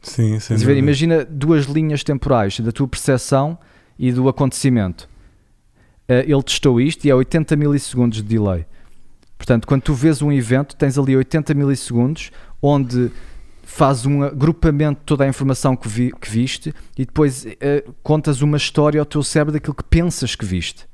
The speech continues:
Speaker 1: Hum.
Speaker 2: Estás a ver? Então chegas a um momento, viste um acontecimento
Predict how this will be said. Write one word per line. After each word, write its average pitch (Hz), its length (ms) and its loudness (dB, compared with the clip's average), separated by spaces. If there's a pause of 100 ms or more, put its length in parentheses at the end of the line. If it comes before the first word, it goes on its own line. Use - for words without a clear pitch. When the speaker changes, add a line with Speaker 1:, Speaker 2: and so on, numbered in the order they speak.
(520)
Speaker 1:
Hum. 95 680 0
Speaker 2:
Estás 117 240 0
a - 20 4
ver? 120 220 2 (420)
Então 139 220 2
chegas 147 340 2
a 156 60 2
um 147 40 0
momento, 151 400 0
viste 127 360 0
um 110 80 2
acontecimento 123 840 -2